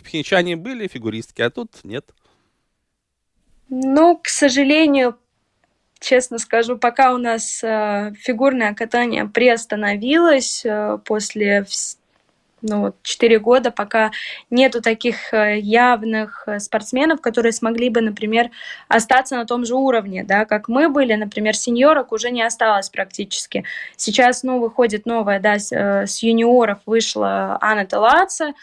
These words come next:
Speaker 2: э, но она довольно-таки еще неопытная, ей надо пройти еще достаточно много соревнований, чтобы набраться опыта и начать катать чисто свои программы. Э, ну, также Ангелина Кучвальская, она продолжает кататься, но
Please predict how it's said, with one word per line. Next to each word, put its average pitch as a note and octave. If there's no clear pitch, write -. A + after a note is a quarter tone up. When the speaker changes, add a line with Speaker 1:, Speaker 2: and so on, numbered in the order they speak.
Speaker 2:
э, G#3+
но B3+
она B3+
довольно-таки A#3+
еще A3
неопытная, B3
ей A3
надо G3+
пройти G#3+
еще G3+
достаточно G#3+
много A3
соревнований, A#3
чтобы G#3
набраться G#3+
опыта C4
и G#3
начать G#3
катать G#3+
чисто -
свои G3+
программы. C4+
Э, A3+
ну, D4
также C4+
Ангелина B3
Кучвальская, C4
она G#3
продолжает A3+
кататься, B3+
но A3